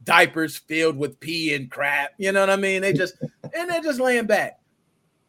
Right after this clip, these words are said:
Do you step in, Joe, or do you just let these parents be parents?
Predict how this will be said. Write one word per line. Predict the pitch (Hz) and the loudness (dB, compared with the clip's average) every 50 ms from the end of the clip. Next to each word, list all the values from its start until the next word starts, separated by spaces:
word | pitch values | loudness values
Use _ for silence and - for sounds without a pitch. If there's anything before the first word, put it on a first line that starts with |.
| _ _ 117 | _ _ -10
Do | 135 202 262 294 | -6 -4 -2 -2
you | 294 302 302 302 | -2 -2 -4 -4
step | 294 - - - 302 320 330 330 - | -4 -8 0 2 4 4 4 2 -2
in, | 311 302 381 370 349 | -6 -4 -4 -6 -6
Joe, | - 381 403 427 466 480 480 - _ _ - | -4 -4 -4 -2 -4 -6 -6 -8 _ _ -4
or | 202 208 202 | 0 0 0
do | 175 147 220 | 0 0 -4
you | 247 349 381 370 | -4 -4 -6 -8
just | 359 - 403 392 381 359 - - - _ _ _ _ _ _ _ _ _ _ _ - | -2 0 0 0 0 -2 -6 -10 -18 _ _ _ _ _ _ _ _ _ _ _ -16
let | 113 131 160 202 262 277 - - | -12 -8 -6 -6 -6 -6 -8 -8
these | 269 262 262 262 247 - | -6 -6 -6 -6 -8 -10
parents | - 202 202 202 214 233 254 302 254 220 - - - _ _ _ - - - _ _ _ _ _ _ | -16 -14 -8 -4 -4 -4 -4 -4 -8 -10 -12 -16 -20 _ _ _ -20 -20 -20 _ _ _ _ _ _
be | - - - 156 | -14 -12 -12 -10
parents? | 147 208 285 415 494 508 523 494 370 - - - - - - _ | -10 -8 -4 -2 -2 0 0 -2 -4 -6 -14 -18 -18 -20 -20 _